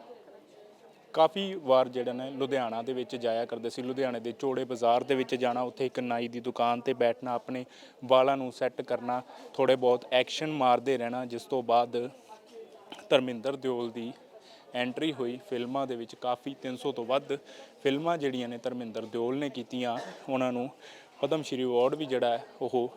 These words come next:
ਮਿਲਿਆ ਸੀ। ਸੋ ਬਾਲੀਵੁੱਡ ਦੇ ਹੀ ਮੈਨ ਅੱਜ ਇਸ ਦੁਨੀਆ ਦੇ ਵਿੱਚ ਨਹੀਂ ਰਹੇ। ਉਹਨਾਂ ਦੇ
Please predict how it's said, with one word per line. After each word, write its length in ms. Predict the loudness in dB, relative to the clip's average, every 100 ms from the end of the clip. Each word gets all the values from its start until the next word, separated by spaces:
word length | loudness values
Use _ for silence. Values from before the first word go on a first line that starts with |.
| -10 -2
ਮਿਲਿਆ 400 | 2 8 8 8
ਸੀ। 260 | 4 -4 -6 -14 -20 -20 -20 -20 -20 -20
ਸੋ 320 | -4 0 0 -2 -18 -20 -20 -20 -20 -20 -20 -20 -20 -18 -4
ਬਾਲੀਵੁੱਡ 480 | 0 2 2 0 0
ਦੇ 180 | -2 -2
ਹੀ 140 | -6
ਮੈਨ 280 | -6 -6 -8 -12 -4 -2
ਅੱਜ 240 | -2 -6 -10 -14 -20 -20 -20 -20 -20 -8
ਇਸ 180 | -6 -6 -8
ਦੁਨੀਆ 300 | -4 -2 0
ਦੇ 80 |
ਵਿੱਚ 220 | -2 -4 -8
ਨਹੀਂ 240 | -8 -6
ਰਹੇ। 140 | -4
ਉਹਨਾਂ 300 | -4 -4 -6
ਦੇ 260 | -6 -6